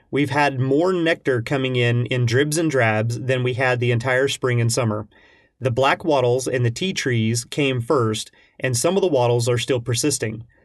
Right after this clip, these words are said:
Lots of pollen comes in daily, and the bees are working every single day apart from when it is raining.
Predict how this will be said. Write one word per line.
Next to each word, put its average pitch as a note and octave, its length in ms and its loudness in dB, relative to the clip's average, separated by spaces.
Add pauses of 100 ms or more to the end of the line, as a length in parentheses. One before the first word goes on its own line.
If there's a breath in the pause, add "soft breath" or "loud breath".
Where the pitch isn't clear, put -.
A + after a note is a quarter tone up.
(140 soft breath)
Lots C#3+ 320 0
of G#3 100 -2
pollen D3 340 2
comes C3 260 0
in C3 200 0
daily, A2+ 460 0
and B2+ 100 0
the A#2+ 60 2
bees C3+ 260 0
are B2+ 120 2
working A#2+ 420 0
every C3+ 260 0
single F3+ 300 0
day A2+ 280 2
apart B2+ 360 -2
from C3 160 -2
when B2 80 2
it A#2 100 2
is A#2 140 2
raining. A2 400 0